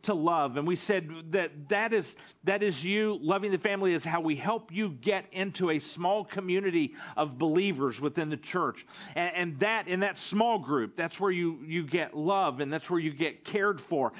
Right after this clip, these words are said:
and that's where you're able to love and care for others. And that's also where we have some belonging and some accountability. That's part of loving the family.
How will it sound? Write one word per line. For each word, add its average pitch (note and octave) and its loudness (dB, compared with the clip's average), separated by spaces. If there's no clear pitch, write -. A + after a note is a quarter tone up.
and D#3+ -2
that's F3+ -2
where F#3+ 4
you're F#3 0
able F3+ 0
to F3 -2
love F3 2
and E3 -2
care G3 0
for F3+ -2
others. F3+ 0
And E3 -4
that's F#3 -2
also A3 0
where F#3+ 0
we F3+ 2
have E3 -4
some D#3 -4
belonging G#3 0
and D#3+ -4
some E3+ -2
accountability. F3+ -2
That's E3+ -2
part E3+ -2
of C3+ -4
loving C3+ -2
the A#2+ -4
family. A2+ -6